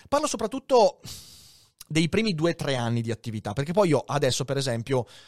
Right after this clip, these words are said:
non leggo quasi più i commenti di YouTube, ma non per cattiveria, per, proprio per mancanza di tempo. Mi son creato una nicchia di persone, un qualche centinaio di utenti che leggo sempre, con cui sono in contatto e che mi danno il polso della situazione,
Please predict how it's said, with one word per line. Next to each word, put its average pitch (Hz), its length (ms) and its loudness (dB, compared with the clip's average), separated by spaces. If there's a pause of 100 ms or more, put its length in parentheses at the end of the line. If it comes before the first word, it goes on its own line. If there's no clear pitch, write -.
(100)
non 139 240 2
leggo 147 300 2
quasi 120 300 0
più 139 120 -2
i 123 40 0
commenti 110 320 -6
di 113 60 -6
YouTube, 110 480 -2
ma 143 100 2
non 190 140 2
per 123 140 -4
cattiveria, 110 560 -8
per, 139 120 -6
proprio 160 220 -4
per 143 160 -4
mancanza 135 460 -4
di 117 100 -4
tempo. 131 500 2 (380)
Mi 135 100 -4
son 156 260 2
creato 160 520 2
una 127 140 0
nicchia 151 480 2
di 117 100 -8
persone, 147 640 2
un 135 180 -2
qualche 156 380 0
centinaio 139 560 -2
di 147 80 -4
utenti 160 600 0
che 131 140 -6
leggo 135 300 0
sempre, 107 480 -6
con 123 180 -4
cui 123 100 -10
sono 113 160 -6
in 107 80 -8
contatto 156 560 -2
e 190 80 0
che 160 120 -6
mi 165 80 -4
danno 147 180 -2
il 156 100 -4
polso 143 380 0
della 135 160 -4
situazione, 127 500 -2